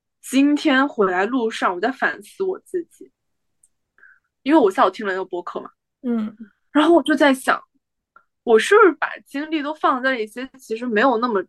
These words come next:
Speaker 1: 重要的事情上？
Speaker 2: 什么是
Speaker 1: 比如说
Speaker 2: 重要？
Speaker 1: 这个碗它不洗完就不洗完啊，又不会怎么样，你不洗完你就等一下吃完饭再洗就好了。
Speaker 2: 嗯。
Speaker 1: 就是你，你最重要的事情可能是，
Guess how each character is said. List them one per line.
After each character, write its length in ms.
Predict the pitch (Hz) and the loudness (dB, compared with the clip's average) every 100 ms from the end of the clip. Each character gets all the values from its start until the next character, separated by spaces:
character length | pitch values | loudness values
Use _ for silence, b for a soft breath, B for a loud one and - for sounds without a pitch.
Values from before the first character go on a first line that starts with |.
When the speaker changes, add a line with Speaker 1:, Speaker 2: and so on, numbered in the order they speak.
| - | -8
Speaker 1:
重 320 | - 254 196 | -2 -2 0
要 220 | 185 - | -2 -4
的 120 | - | -8
事 220 | 214 - - | -10 -8 -10
情 140 | - | -12
上？ 140 | - - _ _ _ _ _ _ _ _ _ _ _ _ | -20 -20 _ _ _ _ _ _ _ _ _ _ _ _
Speaker 2:
什 160 | - 247 | -4 -2
么 100 | 214 | 0
是 120 | 233 | 0
Speaker 1:
比 60 | 262 | 4
如 100 | 294 | 4
说 100 | 370 | 4
Speaker 2:
重 100 | 349 - | 0 -2
要？ 80 | |
Speaker 1:
这 100 | 381 | 2
个 60 | 330 | 2
碗 300 | 302 240 190 - | 4 2 2 -8
它 100 | - | -8
不 100 | 370 | -2
洗 260 | 359 - 233 | -2 -2 -6
完 220 | 190 117 | -6 -6
就 80 | 202 | -12
不 180 | 269 311 | -8 -6
洗 200 | 277 - | -6 -4
完 200 | 190 170 175 | -6 -6 -8
啊， 120 | 185 | -8
又 80 | 302 | -8
不 100 | 277 | 0
会 140 | 349 | 0
怎 180 | - 208 | 0 -10
么 60 | 190 | -2
样， 220 | 254 220 | -2 -2
你 40 | |
不 160 | 196 381 | 0 2
洗 100 | 285 | 2
完 100 | 254 | 2
你 60 | 214 | -2
就 80 | 277 | -6
等 160 | 190 | -10
一 60 | 185 | -6
下 200 | 269 233 | -2 -2
吃 180 | 214 - | -2 -4
完 120 | 233 | -4
饭 120 | 247 226 | -4 -10
再 80 | |
洗 220 | 220 - - | -10 -12 -10
就 100 | - | -10
好 140 | 220 | -8
了。 60 | - - - _ _ _ _ _ _ - | -12 -14 -20 _ _ _ _ _ _ -8
Speaker 2:
嗯。 240 | 240 214 | -4 2
Speaker 1:
就 100 | 370 | 4
是 120 | 370 | 6
你， 240 | 294 196 180 | 4 2 -6
你 100 | 202 | -8
最 240 | - 359 | 0 2
重 120 | 349 | 4
要 120 | 320 294 | 2 0
的 120 | 233 | -2
事 200 | - 302 | -4 -8
情 160 | - 190 | -8 -8
可 160 | - | -10
能 120 | - 190 | -10 -10
是， 380 | - 269 233 | -6 -4 -4